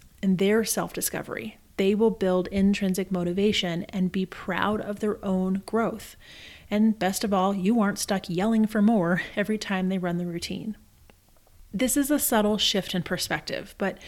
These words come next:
consider the idea that you don't know what a hundred percent effort looks like in every dancer. There could be a lot more going on behind the scenes that isn't actually about effort at all. And it's better to help dancers discover their own drive for growth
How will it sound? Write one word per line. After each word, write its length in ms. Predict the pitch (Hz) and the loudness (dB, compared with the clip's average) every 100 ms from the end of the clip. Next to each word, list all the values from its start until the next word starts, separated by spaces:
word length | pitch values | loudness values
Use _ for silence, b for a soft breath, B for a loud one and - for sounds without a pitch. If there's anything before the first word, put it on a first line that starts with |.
| B B B - | B B B 0
consider 460 | 196 - 220 240 | 0 2 0 2
the 160 | 240 233 | 2 2
idea 500 | 220 185 170 165 170 | 2 0 0 0 -2
that 160 | 170 165 | -4 -2
you 300 | 170 220 220 | 0 0 2
don't 300 | 214 220 226 | 2 2 2
know 480 | 185 165 165 190 - | 2 2 -2 -4 -4
what 340 | 180 190 - - | 0 0 -2 -10
a 40 | |
hundred 360 | - 214 196 196 | -6 -2 -2 -2
percent 360 | 214 - 196 - | -8 -6 -6 -6
effort 400 | 180 - 175 - | -8 -4 -4 -4
looks 380 | 208 180 - - | -6 -6 -6 -4
like 220 | 196 202 | -4 -2
in 80 | 196 | -2
every 260 | 175 180 | -2 -4
dancer. 520 | 170 151 - 165 220 - B B B B B B | -4 -6 -6 -4 -6 -8 B B B B B B
There 120 | 214 | 0
could 200 | 214 220 | 2 2
be 100 | 208 | 4
a 80 | 190 | 2
lot 320 | 175 180 202 | 2 2 0
more 160 | 226 214 | 0 2
going 340 | 185 180 175 | 2 0 0
on 140 | 175 175 | -2 -2
behind 360 | 170 175 180 | -4 -2 -2
the 60 | 185 | -2
scenes 380 | - 170 175 - | -2 -2 -2 -4
that 180 | 175 - | -6 -2
isn't 320 | 190 214 202 | 0 0 -2
actually 400 | 202 185 - 196 | -6 -6 -4 -2
about 300 | 185 175 170 - | -2 -2 -4 -4
effort 360 | 185 - 185 - | -4 -2 -4 -4
at 140 | 185 | -4
all. 440 | 185 160 160 226 - B B B B B - | -4 -4 -6 -8 -14 B B B B B -2
And 120 | 202 | -2
it's 180 | 202 - | -2 -6
better 480 | - 202 202 233 233 | -4 -2 2 0 -2
to 160 | 240 | -6
help 380 | 202 - 208 - | -4 -2 -2 -2
dancers 480 | 196 185 196 185 - | -2 0 0 -2 -2
discover 560 | 196 - 190 180 202 | -4 -4 -4 -2 -4
their 220 | 190 180 - | -2 -4 -2
own 380 | 202 208 226 220 | 2 4 4 4
drive 440 | 190 170 165 190 - | 2 -2 -2 -8 -8
for 160 | - | -4
growth 540 | 180 - - 220 - | -2 -4 -4 -8 -16